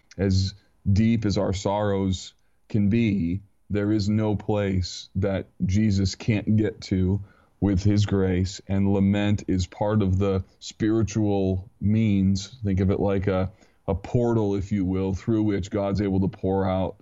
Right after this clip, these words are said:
really special grace upon us. And so I'd want a hurting, sorrowful person to know that Jesus understands that the Bible is as honest as what you want to be,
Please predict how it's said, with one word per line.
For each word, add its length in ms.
really 460
special 440
grace 420
upon 360
us. 220
And 100
so 160
I'd 120
want 180
a 60
hurting, 440
sorrowful 440
person 420
to 120
know 320
that 120
Jesus 460
understands 920
that 100
the 80
Bible 640
is 180
as 240
honest 640
as 240
what 140
you 160
want 340
to 100
be, 400